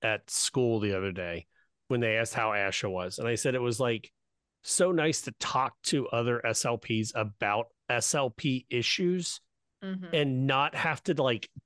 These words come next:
Speaker 1: describe the issue in detail, to just
Speaker 2: Mm-hmm.
Speaker 1: get somebody to go, "Ugh, that sucks. Do
Speaker 2: Yeah.
Speaker 1: you wanna go get something to eat?" Like, you didn't wanna, like, dwell on it, but you just needed somebody to go, "I recognize your issue.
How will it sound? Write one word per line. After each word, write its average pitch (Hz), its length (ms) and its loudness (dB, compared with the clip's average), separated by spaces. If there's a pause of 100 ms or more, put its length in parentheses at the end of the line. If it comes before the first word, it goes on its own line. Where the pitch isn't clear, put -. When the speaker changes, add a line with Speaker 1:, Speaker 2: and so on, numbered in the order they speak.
(100)
Speaker 1:
describe 127 880 0
the 127 180 2
issue 131 280 2
in 113 180 2
detail, 135 640 0 (400)
to 156 100 0
just 147 460 0
Speaker 2:
Mm-hmm. - 80 0
Speaker 1:
get 139 100 0
somebody 127 420 0
to 117 100 0
go, 110 400 0 (200)
"Ugh, 165 340 2 (440)
that 123 220 -2
sucks. - 600 -2 (920)
Do 117 100 2
Speaker 2:
Yeah. 135 80 4
Speaker 1:
you 139 160 6
wanna 131 280 4
go 117 160 2
get 107 240 -2
something 107 320 -4
to 104 180 -6
eat?" - 220 -16 (200)
Like, 160 320 2 (380)
you 156 160 2
didn't 196 220 4
wanna, 185 180 6
like, 151 300 2
dwell 131 400 2
on 196 180 4
it, 214 180 0
but 147 140 0
you 131 140 2
just 151 200 2
needed 165 240 2
somebody 151 440 2
to 135 100 0
go, 117 460 2 (600)
"I 127 120 2
recognize 175 840 2
your 185 200 2
issue. 104 500 0